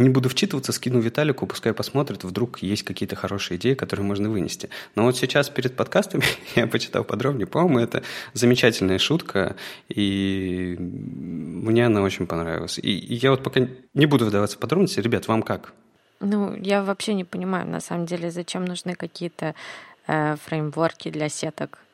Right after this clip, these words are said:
Speaker 2: Э, поэтому, эм, ну, я не очень представляю, какой, э, какой use case вообще у них, а, но то, что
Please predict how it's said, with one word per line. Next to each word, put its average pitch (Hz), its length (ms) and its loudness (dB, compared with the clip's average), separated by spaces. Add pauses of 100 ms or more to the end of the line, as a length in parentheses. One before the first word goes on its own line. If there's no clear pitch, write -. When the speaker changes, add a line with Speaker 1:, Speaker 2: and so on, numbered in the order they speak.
(160)
Speaker 2:
Э, 135 380 -8 (600)
поэтому, 151 600 -6 (800)
эм, 151 640 -6 (320)
ну, 190 140 4
я 175 180 4
не 196 100 8
очень 180 240 2
представляю, 170 640 4
какой, 160 640 0
э, - 560 -4
какой 156 340 -4
use 160 260 -6
case 254 380 0
вообще 202 340 -2
у 165 80 0
них, 165 280 -6 (580)
а, 156 320 6
но 160 760 2 (500)
то, 185 140 6
что 160 760 2